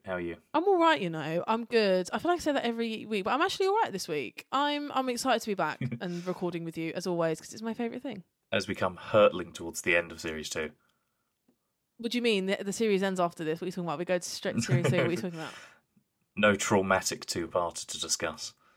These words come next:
Speaker 2: Rose, Rose goes on holiday and then realises she just wants to go travelling on her own, and she, the Doctor comes and sees her now and then. What are you talking about? What are you talking about?
Speaker 1: That's canon.
Speaker 2: Canon. Sh-, that, that's some, that's some canon shit right there.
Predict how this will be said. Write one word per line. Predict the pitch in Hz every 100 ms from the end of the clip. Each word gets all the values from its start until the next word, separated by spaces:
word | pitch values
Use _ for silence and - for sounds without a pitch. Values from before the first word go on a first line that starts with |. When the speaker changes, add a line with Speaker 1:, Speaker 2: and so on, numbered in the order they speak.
| 214
Speaker 2:
Rose, | 240 233 233 -
Rose | 233 220
goes | 233 220
on | 208
holiday | 196 226 202 180 170 165 170
and | 185
then | 185
realises | 190 190 190 180
she | -
just | 190
wants | 180 -
to |
go | 190
travelling | 180 185 185
on | 180
her | 185 190
own, | 185 175
and | 170
she, | -
the | - 190
Doctor | 190 - -
comes | 190 180
and | 180
sees | 202 185
her | 165
now | 160
and | 165
then. | 170
What |
are | 190
you |
talking | 247 233 165
about? | 123 92 - -
What |
are |
you | 233
talking | 294 180
about? | 139 - _ _ _
Speaker 1:
That's | 92 -
canon. | - 85 78 76 _ _ _ _ _ - -
Speaker 2:
Canon. | 185 185 170 151 151
Sh-, | - - - -
that, | 226 262
that's | 277 -
some, | 196
that's | 233 -
some | 180
canon | - 190 165
shit | - 160 -
right | 135
there. | 113 104